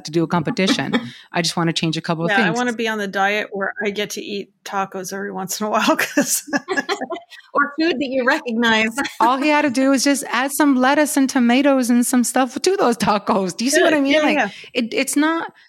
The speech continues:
Speaker 1: it's not completely stopping eating. Like, a lot of people think, "I, well, I just stop eating and I lose weight." And I'm like, "That's gonna work for you, but then you're gonna dump muscle. So your ability to burn calories just goes down. And then when you gain weight, you gain fat. So your, your fat and your muscle,"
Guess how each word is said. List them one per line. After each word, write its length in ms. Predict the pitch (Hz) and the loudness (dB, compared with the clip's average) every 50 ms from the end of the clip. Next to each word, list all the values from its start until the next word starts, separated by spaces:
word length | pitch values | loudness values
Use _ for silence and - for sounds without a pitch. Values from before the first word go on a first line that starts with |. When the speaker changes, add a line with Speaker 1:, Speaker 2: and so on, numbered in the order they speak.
| _ _ | _ _
Speaker 1:
it's 220 | 311 240 196 - - | -8 -8 -6 -4 -4
not 180 | 247 254 254 | -6 -6 -6
completely 800 | - - 220 196 - - - 214 233 233 - - - 208 208 190 | -4 -6 -6 -6 -6 -8 -6 -4 -4 -4 -6 -8 -10 -8 -8 -8
stopping 640 | 165 - - - - 190 196 208 - 208 190 170 - - | -8 -8 -8 -8 -6 -6 -6 -4 -4 -4 -6 -6 -6 -8
eating. 260 | 190 208 214 202 185 | -6 -6 -4 -6 -6
Like, 140 | 170 165 - | -8 -10 -10
a 40 | |
lot 160 | 196 214 233 247 | -10 -10 -10 -10
of 60 | - | -10
people 240 | 233 196 - 185 175 | -10 -8 -8 -8 -6
think, 300 | - 190 185 185 170 - _ | -4 -2 -2 -2 -2 -4 _
"I, 100 | - - - | -14 -14 -12
well, 240 | - - 160 151 151 | -12 -8 -4 -2 -2
I 80 | 151 | -2
just 140 | 156 - - | -2 -4 -4
stop 200 | - - 202 196 | -2 -2 -2 -2
eating 280 | 240 269 277 185 139 - _ _ _ _ - | -2 -2 -2 -4 -4 -8 _ _ _ _ -10
and 100 | 135 135 | -8 -4
I 40 | 143 | -2
lose 180 | 156 156 180 | -2 -2 -2
weight." 240 | 190 262 302 285 - - _ _ _ _ _ _ _ _ - | -2 -4 -4 -6 -8 -14 _ _ _ _ _ _ _ _ -2
And 80 | 175 | 0
I'm 60 | 185 190 | 0 0
like, 100 | 185 185 | 0 0
"That's 140 | 165 - | -2 -2
gonna 180 | - 302 269 214 | 0 0 2 2
work 220 | 185 226 277 - | 2 0 0 -2
for 100 | - - 220 | -2 -2 0
you, 120 | 190 175 | 0 0
but 100 | - 185 | 0 -2
then 80 | 190 214 | -2 -2
you're 80 | 208 | -2
gonna 140 | 208 208 180 | -2 -2 -2
dump 220 | 160 - 156 - - | -2 -2 -4 -4 -4
muscle. 500 | 156 185 202 - - - - - - _ _ _ | -2 -2 -2 -2 -4 -6 -8 -10 -12 _ _ _
So 140 | - - 202 | -6 -4 -2
your 160 | 190 214 233 | 0 0 0
ability 280 | 196 160 190 214 220 196 | 0 0 0 0 0 0
to 40 | |
burn 200 | - - 175 170 | -2 -2 -4 -4
calories 460 | 170 - - 208 226 208 165 151 151 - | -4 -4 -6 -4 -4 -4 -4 -4 -4 -2
just 200 | 170 151 - - | -4 -4 -4 -2
goes 260 | 170 151 143 139 131 | -2 -2 -2 -4 -6
down. 440 | 131 - 185 185 185 156 143 151 - | -4 -2 -2 -2 0 -2 -4 -6 -4
And 100 | - 165 | -2 -2
then 80 | 170 175 | 0 0
when 120 | 175 170 | 2 0
you 60 | 160 156 | 0 0
gain 320 | - 196 196 208 202 185 | 0 0 0 0 0 0
weight, 180 | 196 226 214 180 | 0 -2 -2 -4
you 80 | 165 | -6
gain 180 | - 170 156 143 | -4 -4 -4 -4
fat. 380 | - - - 214 214 - - - _ _ _ _ _ _ | -4 -4 -4 -4 -4 -4 -6 -12 _ _ _ _ _ _
So 160 | - - 202 | -4 -2 0
your, 220 | 190 180 180 180 - _ | 2 2 0 -2 -4 _
your 140 | - 160 156 | -8 -8 -8
fat 280 | - - 233 240 - - | -4 -4 -4 -4 -4 -8
and 140 | 170 170 170 | -10 -10 -8
your 100 | 165 156 | -8 -4
muscle," 640 | 160 185 233 262 - - 160 139 143 147 - - | -2 -2 0 0 0 0 0 0 0 -2 -4 -6